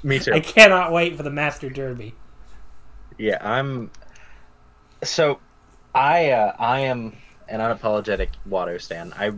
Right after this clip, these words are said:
Speaker 1: I actually really like him in the multi-mans. Uh, I think his offense looks really good. I think he's coming into his own. Uh,
Speaker 2: He had a
Speaker 1: I
Speaker 2: great,
Speaker 1: think people
Speaker 2: he had
Speaker 1: got
Speaker 2: a really good singles match with Doki too, I think.
Speaker 1: Yeah, I thought that match was really good. Uh,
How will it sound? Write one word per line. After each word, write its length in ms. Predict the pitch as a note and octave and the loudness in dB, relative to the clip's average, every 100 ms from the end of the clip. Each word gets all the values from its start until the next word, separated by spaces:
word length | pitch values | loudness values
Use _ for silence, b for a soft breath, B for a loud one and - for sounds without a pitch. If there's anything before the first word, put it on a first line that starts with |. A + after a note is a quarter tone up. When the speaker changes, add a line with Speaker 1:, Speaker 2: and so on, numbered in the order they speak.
| G#2 | -4
Speaker 1:
I 140 | G#2+ A2 | -2 0
actually 260 | G#2+ G#2+ | 0 0
really 180 | G2 F#2+ | 0 0
like 240 | F#2 F2+ | 0 -2
him 80 | F#2 | -4
in 60 | F#2 | -8
the 60 | F2 | -6
multi-mans. 640 | F2 F2 E2+ E2+ E2 - - | -6 -4 -6 -8 -10 -12 -12
Uh, 60 | E2 | -10
I 160 | E2+ | -6
think 120 | G#2+ | -4
his 100 | G#2 | 0
offense 380 | F#2 F2+ F#2+ F#2 | 0 0 -2 -6
looks 180 | F#2+ - | -6 -6
really 140 | F2+ | -4
good. 280 | E2+ F2 E2 - - B B B B B - | -4 -4 -6 -10 -20 B B B B B -2
I 60 | |
think 120 | G#2+ A2+ | 0 0
he's 100 | - | 0
coming 200 | A2 G#2+ | 0 0
into 200 | G2+ G#2 | 0 0
his 160 | F#2+ | 2
own. 380 | G2 G2+ G#2+ A2+ | 2 2 0 -2
Uh, 280 | - F#2 B2+ | -2 -2 0
Speaker 2:
He 60 | G3 | 2
had 100 | A#3+ | 2
a 20 | |
Speaker 1:
I 20 | |
Speaker 2:
great, 120 | F3+ B3 | 4 2
Speaker 1:
think 120 | - | 2
people 180 | C#3 D3 | 0 4
Speaker 2:
he 40 | |
had 200 | G#3 D4 | 6 4
Speaker 1:
got 100 | F3+ | 2
Speaker 2:
a 20 | |
really 200 | E3+ A#3 | -2 -2
good 160 | A#3 A3+ | -2 -4
singles 280 | A#3 A#3+ - | -6 -6 -4
match 180 | G#3 - | -4 -4
with 100 | D3+ | -8
Doki 320 | F3 F#3 C3+ | -8 -8 -10
too, 280 | E3 B2 B2 - | -8 -8 -12 -14
I 120 | C3+ C3+ | -12 -12
think. 220 | C3 C3 | -6 0
Speaker 1:
Yeah, 380 | G#3+ G#4 B2 - | 2 4 2 2
I 100 | D3+ | 0
thought 180 | E3+ G3+ | 2 2
that 120 | G#3 | 2
match 160 | G3+ G3+ | 2 0
was 120 | F3+ | 2
really 180 | F#3 E3+ | 4 4
good. 380 | F3 D#3+ - - | 2 0 -4 -2
Uh, 400 | B2+ B2+ B2 | 2 4 4